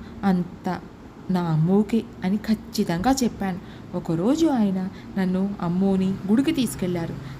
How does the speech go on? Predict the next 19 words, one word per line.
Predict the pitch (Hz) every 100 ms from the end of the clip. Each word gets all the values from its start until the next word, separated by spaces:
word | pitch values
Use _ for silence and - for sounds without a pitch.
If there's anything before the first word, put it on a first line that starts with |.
| 165
దర్శనం | 175 175 254 277 -
చేసుకుని | 220 208 190 190
బయట | 180 190 233
కూర్చున్నాము. | 247 208 - 196 180 175 175 - - - -
"చూడు | 226 254
అమృత, | 269 196 196 202 240 - - -
ఎందుకు | 214 233 294
పిల్లలు | 320 226 240 240
వద్దంటున్నావు?" | 226 190 214 214 208 208 196 202 - - -
అని | 208
అడిగారు. | 196 180 180 165 165 - -
నేను | 220 214 226 370
నా | 269 226
నిర్ణయం | 208 202 208 240 285 262
చెప్పేశాను. | 220 196 190 196 175 170 - - - 208
"ఇంక | 220 226
ఈ | 208 196
విషయం | 185 - 254 247
వదిలేయండి, | 190 208 220 196 185 190